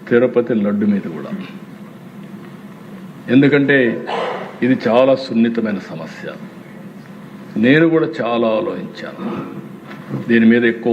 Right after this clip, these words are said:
మాట్లాడకూడదని, ఎందుకంటే దేవుని పవిత్రత కోసం కొంతమంది కావాలని దేవుని ప-, ప-, పవిత్రత దెబ్బతీసి భక్తుల మనోభావాలు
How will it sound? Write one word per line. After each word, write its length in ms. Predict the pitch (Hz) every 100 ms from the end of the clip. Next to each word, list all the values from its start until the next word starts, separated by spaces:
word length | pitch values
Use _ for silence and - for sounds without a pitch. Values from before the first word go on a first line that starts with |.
| 104
మాట్లాడకూడదని, 800 | 101 - 101 92 78 78 - - - - - - - - - - - - 117
ఎందుకంటే 360 | 131 131 120 101 107
దేవుని 300 | 113 113 110 101
పవిత్రత 380 | 104 - - -
కోసం 260 | 80 - - 85 - - - - - - - - - - 123
కొంతమంది 580 | 135 139 147 156 175 175 -
కావాలని 680 | 127 143 156 160 160 165 170 151 143
దేవుని 300 | 147 151 147 -
ప-, 160 | - -
ప-, 160 | 143 139 131
పవిత్రత 480 | 131 143 147 143 139 117
దెబ్బతీసి 600 | 110 117 127 120 - 87 80 - - - - - - - - - - - - - - - - - - - - - - - - - - - - -
భక్తుల 380 | 127 - 175 170 160
మనోభావాలు 560 | 143 151 156 156 147